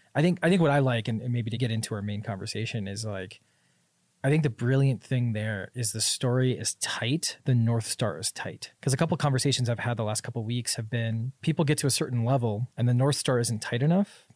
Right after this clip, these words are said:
And then there's these existential crises that happen on so many different levels, especially if they're funded. The board is like, "I don't know, what should we do?" Right? Like, and it doesn't seem like there's this North Star, this direction, or these types of things. And then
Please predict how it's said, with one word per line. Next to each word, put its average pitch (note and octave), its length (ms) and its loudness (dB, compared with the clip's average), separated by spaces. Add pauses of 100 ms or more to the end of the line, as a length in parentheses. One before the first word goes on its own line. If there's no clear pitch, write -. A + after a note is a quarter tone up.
(560)
And C3 140 4
then C3 120 6
there's B2 220 2
these A#2+ 220 0
existential B2+ 500 0
crises B2 480 0
that G#2+ 120 -2
happen G#2 580 -2
on A2+ 400 -2
so - 240 2
many B2 160 4
different A2 260 -4
levels, C#3+ 460 -2
especially C3+ 320 2
if A#2 80 -4
they're A2 80 -4
funded. C#3+ 520 2 (600)
The C3 80 2
board B2 360 2
is A#2 140 0
like, A2+ 300 0
"I B2+ 80 2
don't C#3 100 6
know, D#3 220 6
what A2+ 160 0
should B2+ 120 -2
we C3+ 80 2
do?" C3+ 340 4
Right? A#2+ 400 2
Like, A2 260 -4
and A2 280 -4
it A2+ 60 -10
doesn't A#2+ 220 0
seem C3 180 2
like C3 120 4
there's C3+ 200 2
this C#3+ 160 0
North E3+ 160 4
Star, B2 240 2
this A#2+ 120 0
direction, C#3 560 2
or A#2 80 2
these A#2+ 160 0
types A#2+ 200 0
of A#2+ 80 -2
things. A#2 460 0
And A2+ 120 -2
then A2+ 220 -4